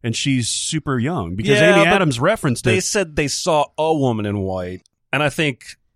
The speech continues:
Speaker 1: Yeah, so I guess maybe she's playing off of that myth or something
Speaker 2: I mean,
Speaker 1: like
Speaker 2: the
Speaker 1: that.
Speaker 2: vibe I got that was that the, the, the town rumor was
Speaker 1: Was, was in
Speaker 2: Adora
Speaker 1: place, and then
Speaker 2: from in pa-, in the past,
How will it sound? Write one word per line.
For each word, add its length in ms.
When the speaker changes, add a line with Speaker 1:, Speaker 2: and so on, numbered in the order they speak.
Speaker 1:
Yeah, 380
so 200
I 80
guess 260
maybe 180
she's 220
playing 380
off 180
of 140
that 160
myth 340
or 80
something 240
Speaker 2:
I 40
mean, 180
Speaker 1:
like 120
Speaker 2:
the 60
Speaker 1:
that. 200
Speaker 2:
vibe 40
I 120
got 300
that 160
was 240
that 220
the, 280
the, 380
the 80
town 520
rumor 420
was 520
Speaker 1:
Was, 240
was 220
in 180
Speaker 2:
Adora 40
Speaker 1:
place, 420
and 120
then 360
Speaker 2:
from 320
in 140
pa-, 300
in 140
the 80
past, 480